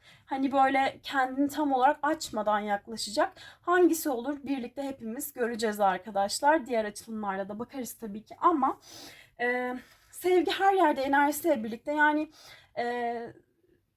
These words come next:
sizin aslında kalpten istediğiniz şey gerçekleşecek arkadaşlar. Bir dileğiniz varsa,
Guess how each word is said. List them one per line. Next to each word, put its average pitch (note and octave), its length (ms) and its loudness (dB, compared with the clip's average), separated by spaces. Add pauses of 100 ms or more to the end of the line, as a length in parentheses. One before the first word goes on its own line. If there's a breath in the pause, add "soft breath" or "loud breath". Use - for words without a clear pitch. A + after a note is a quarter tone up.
(220)
sizin G#4+ 580 -4
aslında E4+ 520 2
kalpten D#4+ 520 2
istediğiniz D4 600 -2
şey D#4 120 2
gerçekleşecek A3+ 920 -4
arkadaşlar. G3+ 800 -4
Bir D4+ 100 -8
dileğiniz D#4 480 2
varsa, A#3 580 0